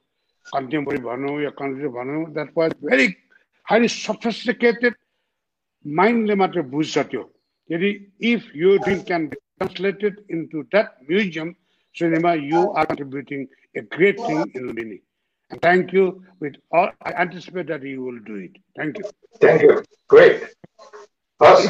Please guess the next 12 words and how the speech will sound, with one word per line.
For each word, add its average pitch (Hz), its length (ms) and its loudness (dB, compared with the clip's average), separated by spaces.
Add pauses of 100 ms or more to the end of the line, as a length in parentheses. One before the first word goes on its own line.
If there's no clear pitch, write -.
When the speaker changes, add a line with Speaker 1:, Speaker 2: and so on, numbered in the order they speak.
Speaker 2:
आजको 196 300 6
एकदम 196 300 6
राम्रो 180 240 10
भयो 143 240 10
प्रोग्राम। 156 420 8 (680)
है, 170 360 10
now 151 260 12
I 147 140 10
would 151 120 10
like 160 220 8
to, 135 280 6 (540)
uh, - 300 8